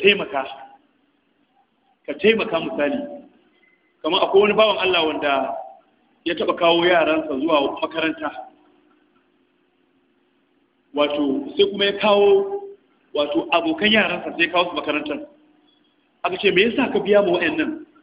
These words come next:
Ya ce, "Saboda abokan yarana ne. Idan har na biya ma yaro na, ban biya ma abokin ba, kuma baban yaron, shi abokin nawa, baba-, abokin yara na, baban bai damu su yi karatu ba. Amma kuma haka suke da yaro na.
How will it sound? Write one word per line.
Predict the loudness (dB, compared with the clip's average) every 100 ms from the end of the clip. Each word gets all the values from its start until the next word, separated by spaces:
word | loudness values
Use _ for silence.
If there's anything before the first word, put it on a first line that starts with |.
| _ _ -8
Ya | -4
ce, | 0 2
"Saboda | 4 4 2 0 -2 -8 -16 -16 2
abokan | 2 2 2 4
yarana | 4 4 2 0
ne. | -4 -10 -16 _ _ _ _ _ _ _ _ _ _ _ -8
Idan | -2 0
har | 2 2 0 -4 -4
na | -4
biya | 2 2 4
ma | 2
yaro | 2 0 -4
na, | -4 -6 -10 -20 _ _
ban | -6 0
biya | 2 2
ma | -2
abokin | -4 -6 -8 -6
ba, | -6
kuma | -2 -2 0
baban | 0 0 0
yaron, | 2 2 2 -2 -10 -20 _
shi | -10 -2
abokin | 0 0 -2 -2
nawa, | -2 -2 2
baba-, | 0 0 -8 -8 -6
abokin | -4 -4 0
yara | 2 2
na, | 0 -4 -8 -18 _ _ 0
baban | 2 2 0
bai | 0
damu | 0 -2
su |
yi | -4
karatu | -4 -4 -2 -4
ba. | -4 -8 _ _ _ _ _ _ _ _ _
Amma | -2 0
kuma | 2 0
haka | 0
suke | 0 2
da | 4
yaro | 2 -2
na. | -8